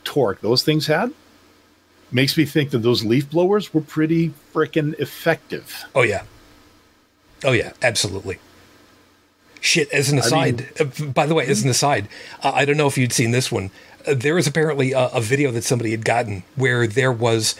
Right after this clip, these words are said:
Speaker 2: a, uh, effectively a dust devil that had spawned in the middle of a block where there was a whole bunch of smoke canisters going off. Don't know if it was tear gas or whatever the hell it was.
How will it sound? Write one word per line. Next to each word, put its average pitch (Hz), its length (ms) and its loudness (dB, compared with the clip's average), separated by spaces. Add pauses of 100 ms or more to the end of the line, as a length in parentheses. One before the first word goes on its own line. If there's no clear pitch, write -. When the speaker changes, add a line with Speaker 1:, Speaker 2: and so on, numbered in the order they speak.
(340)
Speaker 2:
a, 127 480 0 (440)
uh, - 80 -4 (120)
effectively 139 680 -2
a 127 80 2
dust 135 440 -2
devil 98 440 -2 (360)
that 123 120 0
had 107 160 0
spawned 110 580 0
in 147 160 2
the 143 60 2
middle 143 280 2
of 117 120 0
a 120 40 -2
block 127 380 -2
where 131 160 2
there 127 140 2
was 123 120 2
a 117 40 0
whole 135 180 0
bunch 131 300 2
of 113 220 0 (400)
smoke 139 580 2
canisters 123 580 -2
going 117 240 0
off. 113 260 -2
Don't 269 160 0
know 285 160 2
if - 120 0
it 170 80 -6
was 131 180 0
tear 117 240 2
gas 117 220 0
or - 20 -4
whatever 110 180 0
the 127 80 0
hell 120 140 2
it 107 80 -2
was. 98 220 -4